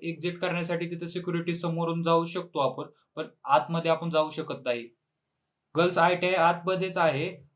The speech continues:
आणि मुलींसाठी जे आता मुलांना जसं हॉस्टेल आहे, तसेच जे गर्ल्स आयटीआय करण्यासाठी ज्या मुली, मुली येतात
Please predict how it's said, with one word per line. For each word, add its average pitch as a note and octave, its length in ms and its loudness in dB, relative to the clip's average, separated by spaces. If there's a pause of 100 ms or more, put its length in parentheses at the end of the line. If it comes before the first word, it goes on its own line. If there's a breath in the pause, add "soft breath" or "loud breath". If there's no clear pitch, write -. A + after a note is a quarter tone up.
(160)
आणि D#3+ 440 -4 (1800)
मुलींसाठी E3+ 720 2 (100)
जे D#3+ 240 0 (240)
आता C#3 200 4
मुलांना F3+ 400 2
जसं F#3+ 340 -2 (380)
हॉस्टेल E3+ 400 0
आहे, D3+ 320 2 (1160)
तसेच G3 480 0 (1400)
जे E3+ 140 2
गर्ल्स F#3 300 2
आयटीआय F#3+ 300 2
करण्यासाठी F3+ 600 0
ज्या F3 120 2
मुली, F3+ 460 -4 (380)
मुली F3 320 2
येतात F#3 260 4